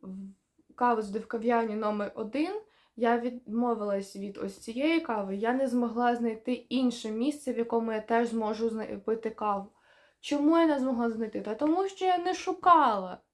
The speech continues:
Дійсно, я можу вам зараз сказати, що дійсно той, хто шукає, той знайде завжди. Е,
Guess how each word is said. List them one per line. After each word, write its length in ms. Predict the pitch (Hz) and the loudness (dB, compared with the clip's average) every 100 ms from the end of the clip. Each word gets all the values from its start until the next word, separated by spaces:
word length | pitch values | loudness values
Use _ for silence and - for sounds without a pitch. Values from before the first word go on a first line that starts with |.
| _ | _
Дійсно, 560 | 214 269 330 302 - 220 | 0 6 8 6 0 -8
я 360 | 220 277 311 | -6 -2 -2
можу 480 | 233 247 277 302 277 | -2 -2 0 0 -2
вам 280 | 240 254 247 | -2 0 0
зараз 420 | 233 240 214 208 | 2 0 0 -6
сказати, 580 | - 240 240 359 427 302 | -8 -6 0 0 2 -2
що 220 | 285 214 - - - - | -4 -8 -10 -18 -18 -2
дійсно 380 | 277 285 202 | 0 0 -2
той, 240 | 190 254 254 | -4 0 0
хто 180 | - 220 | -4 -12
шукає, 560 | - 202 269 392 359 | -12 -2 2 4 2
той 480 | - 233 294 320 220 | 0 -2 -2 -2 -8
знайде 600 | 196 202 202 202 254 262 | -10 -8 -6 -4 -4 -4
завжди. 460 | 208 214 220 196 202 | -8 -6 -4 -4 -6
Е, 140 | 175 | -6